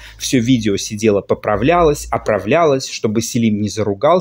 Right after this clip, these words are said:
Селим, кстати, заходил на прямой эфир, Лена послала ему слова любви на турецком языке, но мы с вами возвращаемся к нашему кандидату, к Дэйву, который ожидает от женщины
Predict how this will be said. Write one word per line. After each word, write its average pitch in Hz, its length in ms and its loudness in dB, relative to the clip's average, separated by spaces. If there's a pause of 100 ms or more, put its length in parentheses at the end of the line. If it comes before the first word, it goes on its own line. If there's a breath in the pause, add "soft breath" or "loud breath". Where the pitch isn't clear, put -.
Селим, 139 380 2
кстати, 110 480 -2
заходил 110 560 0
на 104 100 -2
прямой 107 460 0
эфир, 165 360 2
Лена 117 340 2
послала 104 560 0
ему 95 200 -10
слова 104 400 0
любви 98 340 -4
на 95 140 -4
турецком 101 460 -6
языке, 117 400 2
но 156 120 2
мы 175 200 2
с 202 120 -4
вами 180 200 0
возвращаемся 143 720 -2
к - 80 -10
нашему 101 340 -6
кандидату, 110 760 -2 (320 loud breath)
к 120 120 -4
Дэйву, 170 520 4
который 156 680 4
ожидает 110 640 0
от 104 140 2
женщины 107 280 -2